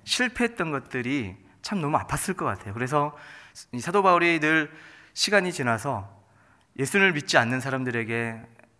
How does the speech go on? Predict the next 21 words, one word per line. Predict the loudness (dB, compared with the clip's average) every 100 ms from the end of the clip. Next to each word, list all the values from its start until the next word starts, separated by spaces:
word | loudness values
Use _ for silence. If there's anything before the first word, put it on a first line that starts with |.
| _
예수님을 | -2 0 0 0 0 -2
변호하고 | -2 0 0 0 -2 -8 -10 -12
자기를 | -4 0 4 4 4
변호할 | 0 0 0 0
때 | -2
즉 | -2 -2 -6 -20 -20 -12 4
늘 | 6 6
예수님을 | 4 0 0 -2
이야기를 | -2 -4 -6 -8
합니다. | -8 -10 -14 -18 -6
내가 | -2 2
만났던 | 2 0 -2 -2 -4 -4 -14 -20 -20 -20 _
다메섹 | 0 4 4 2
선상에서 | -4 0 2 2 -2
주님을 | -2 -2 2
만났던 | 2 0 -2 -4 -4
그 | -4
이야기를 | -2 0 0 -4 -4
쭉 | -2 0 2 0 -2
늘 | -6 -4
하는데, | -4 -4 -2 -2 -4